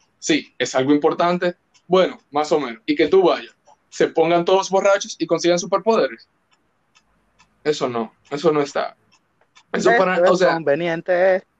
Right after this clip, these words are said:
Speaker 1: o sea, <laughs> es como que tú pongas el elenco de American Pie a interpretar a los Cuatro Fantásticos, pero que no, tú le des el mismo guión de American Pie y que casualmente tengan los poderes.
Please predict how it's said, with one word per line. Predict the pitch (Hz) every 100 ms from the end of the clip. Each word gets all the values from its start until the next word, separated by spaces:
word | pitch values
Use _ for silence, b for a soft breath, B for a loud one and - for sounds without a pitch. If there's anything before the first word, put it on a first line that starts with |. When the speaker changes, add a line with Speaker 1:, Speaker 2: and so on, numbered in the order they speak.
| _ _ _ _ _ _ _ - - _ _ _
Speaker 1:
o | 175
sea, | 190 156 -
<laughs> | - - - _ - - _ - _ - -
es | 190 190
como | 254 269
que | 254
tú | - 240 226
pongas | 240 233 220
el | 196
elenco | 190 196 208
de | 190
American | 180 185 190 180
Pie | 170 160 147 143
a |
interpretar | 143 147 - 147 143 160 160 151
a | 151
los | 143
Cuatro | 147 151 151
Fantásticos, | 143 127 117 - _ _ _ _ _ _ _ _ _
pero | 185 165 170
que | 170 165
no, | 170 175 190 214 214 -
tú | 175
le | 185
des | 190
el | 185
mismo | 190 190 190
guión | 170 165
de | 165
American | 156 151 147 131
Pie | 123 - _ _
y | 135
que | 147
casualmente | 143 - 156 165 165
tengan | 156 151 151
los | 147
poderes. | - 120